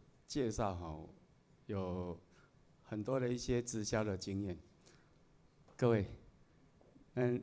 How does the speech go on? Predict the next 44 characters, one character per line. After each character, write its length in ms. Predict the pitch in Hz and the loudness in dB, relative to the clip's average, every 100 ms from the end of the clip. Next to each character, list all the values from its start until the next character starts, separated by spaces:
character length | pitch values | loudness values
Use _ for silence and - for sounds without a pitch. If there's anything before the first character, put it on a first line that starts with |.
| - | 0
你 160 | 131 | 2
觉 160 | 113 147 | 6 8
得 100 | 139 | 8
很 380 | 131 - 113 120 | 6 4 4 10
多 160 | 160 | 12
的 100 | 143 | 12
经 200 | 127 143 | 10 10
验 120 | 143 | 10
是 140 | 127 139 | 10 6
好 220 | - 90 | 6 6
还 100 | 98 | 6
是 140 | 101 | 4
不 100 | 101 | 4
好？ 300 | 110 110 - - - - - - - - - - | 4 4 0 -10 -16 -20 -20 -18 -14 -12 -12 -12
<laughs> 1000 | - - - - - - - - - - | -14 -14 -20 -20 -20 -12 -10 -10 -12 2
各 120 | - | 12
位， 160 | 175 151 | 12 12
真 160 | 147 202 | 12 12
的 100 | 170 | 12
好 220 | - 107 | 12 10
啊。 240 | 110 - - - - - - - - - - - - - - | 8 4 -6 -14 -20 -20 -20 -18 -16 -16 -18 -20 -20 -20 8
哎， 680 | 151 131 117 110 107 104 98 - - | 12 12 12 8 6 2 -2 -10 -2
如 160 | - 180 | 8 12
果 140 | 196 | 12
是 340 | 156 190 170 156 - - - - - - - - - - - - | 12 10 10 10 6 -8 -16 -20 -20 -20 -20 -20 -20 -20 -20 4
二 160 | 214 196 | 8 10
十 200 | 180 160 | 8 10
三 260 | 185 175 | 12 12
加 160 | 175 175 | 12 10
二 160 | 202 | 10
十 100 | 165 | 8
三 240 | 151 170 165 | 10 12 12
次 140 | 170 | 8
的 160 | 151 135 | 8 8
失 380 | 131 - 151 151 | 6 2 2 8
败， 220 | 156 131 | 10 10
你 120 | 110 | 8
觉 100 | 120 | 6
得 80 | 120 | 6
好 140 | 98 | 6
不 80 | 90 | 2
好？ 180 | 98 78 - - - - - - - - - - - 143 | 0 -2 -12 -20 -20 -20 -20 -20 -20 -16 -6 -4 -4 4
<laughs> 1200 | 233 - 170 - - - 160 - - - - - | 6 6 -2 -6 -16 -12 -10 -10 -12 -18 -20 -8
哦， 100 | - | -4